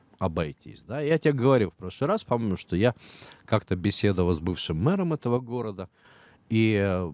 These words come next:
поделился с ними вот этим вопросом. Говорю, вот какая интересная конструкция. М, и сколько я себя помню в Ки-, в Кировской области,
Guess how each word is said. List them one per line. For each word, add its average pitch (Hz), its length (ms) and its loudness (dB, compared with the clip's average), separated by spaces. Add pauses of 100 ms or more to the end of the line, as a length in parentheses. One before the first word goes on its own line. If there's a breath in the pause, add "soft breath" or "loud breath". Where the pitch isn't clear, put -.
(160)
поделился 110 500 -6
с - 120 -14
ними 104 240 -2
вот 87 120 -8
этим 90 280 -2
вопросом. 87 580 -2
Говорю, 76 300 -8
вот 87 220 -8
какая 139 280 4
интересная 104 400 -2
конструкция. 82 600 -4 (180)
М, 71 760 -14
и 85 100 -12
сколько - 400 4
я 127 180 6
себя 107 240 2
помню 196 380 0
в - 100 -8
Ки-, 85 220 -8
в - 80 -16
Кировской 85 460 -4
области, 69 440 -6